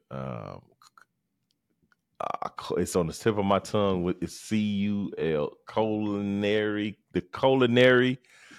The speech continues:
the culinary options aren't over, you know, uh, i-, impressive, o-, overly impressive, right? Uh, but shout out to small towns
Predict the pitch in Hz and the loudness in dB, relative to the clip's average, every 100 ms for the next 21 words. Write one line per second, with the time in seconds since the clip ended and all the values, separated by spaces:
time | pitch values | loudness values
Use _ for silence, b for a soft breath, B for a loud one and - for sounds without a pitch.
0 | B B B B _ 95 - - 135 139 | B B B B _ -8 -6 2 4 6
1 | 135 139 139 143 143 139 135 131 127 - | 6 6 6 6 6 4 4 2 -2 4
2 | 143 139 - - 147 117 120 113 - 120 | 4 4 -2 0 2 2 0 -4 -4 0
3 | 113 110 92 - - - - _ _ _ | 2 2 -2 -12 -14 -12 -14 _ _ _
4 | _ _ _ _ _ _ _ _ _ _ | _ _ _ _ _ _ _ _ _ _
5 | _ _ - 135 156 127 117 117 123 90 | _ _ 4 8 10 8 2 2 2 2
6 | - 90 - 62 50 50 67 117 110 127 | 2 0 0 0 -2 -2 0 0 0 0
7 | 131 110 165 113 - 73 71 104 80 76 | 0 4 4 4 2 -6 0 0 0 0
8 | 117 143 123 113 101 92 - 82 62 62 | 4 4 6 4 4 2 0 -4 -4 -8
9 | 62 71 - - - - _ _ _ _ | -10 -10 -10 -14 -20 -20 _ _ _ _
10 | _ _ b b b b b 80 80 - | _ _ b b b b b -6 -2 4
11 | 151 123 - 110 113 113 98 - 92 85 | 6 6 4 -4 0 2 2 0 -2 -2
12 | 80 80 - | -4 -8 -16